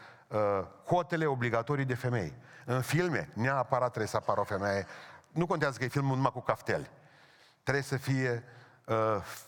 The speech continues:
femeia băgată în filmul ăla, neapărat. Pe lângă negru aferent.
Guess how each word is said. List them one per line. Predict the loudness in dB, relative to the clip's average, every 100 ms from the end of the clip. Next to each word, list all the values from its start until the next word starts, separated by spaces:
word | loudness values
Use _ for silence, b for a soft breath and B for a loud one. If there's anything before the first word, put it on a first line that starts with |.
| -12
femeia | -4 0 2 2
băgată | 0 0 0 0
în | -4
filmul | -2 0 0
ăla, | 0 -4 -4
neapărat. | -2 0 0 -2 -10 B B -2
Pe | 0
lângă | 2 0 0
negru | 0 0 0
aferent. | 2 0 0 0 -4 -10